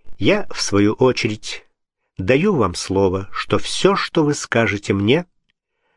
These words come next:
навсегда останется только между нами». «Я слушаю вас, княгиня». Скажите мне, Александр Михайлович,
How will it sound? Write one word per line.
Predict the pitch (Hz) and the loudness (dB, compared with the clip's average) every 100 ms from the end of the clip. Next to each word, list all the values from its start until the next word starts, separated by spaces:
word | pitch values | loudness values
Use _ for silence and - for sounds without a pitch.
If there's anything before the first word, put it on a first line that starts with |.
| _ _ | _ _
навсегда | 101 143 - - 165 117 120 120 - | 0 2 0 -2 -2 0 0 -2 -4
останется | 110 - 107 101 101 - 92 | -6 -4 -2 -2 -2 -6 -8
только | - 131 175 - 175 | 2 2 2 -2 -2
между | 165 98 123 113 113 | 0 2 0 2 0
нами». | 92 95 98 104 _ _ _ _ _ _ _ _ _ _ _ _ _ _ _ _ _ _ | 2 0 0 -6 _ _ _ _ _ _ _ _ _ _ _ _ _ _ _ _ _ _
«Я | 127 170 | 2 2
слушаю | - 196 - 147 123 | 2 2 4 4 6
вас, | 107 113 - - - - _ _ - | 6 2 -2 -10 -12 -20 _ _ -8
княгиня». | 90 98 92 98 95 104 - _ _ _ _ _ _ _ _ _ _ _ _ _ _ _ _ _ _ _ _ _ _ _ _ _ _ - | -2 0 2 2 2 0 -4 _ _ _ _ _ _ _ _ _ _ _ _ _ _ _ _ _ _ _ _ _ _ _ _ _ _ -12
Скажите | - - - 139 139 165 151 | -10 -6 -2 0 0 0 2
мне, | 147 147 | 2 2
Александр | 127 131 131 - 143 135 | 0 -2 -2 -2 0 0
Михайлович, | 127 123 131 127 123 104 - - | 0 0 0 2 0 0 -2 -4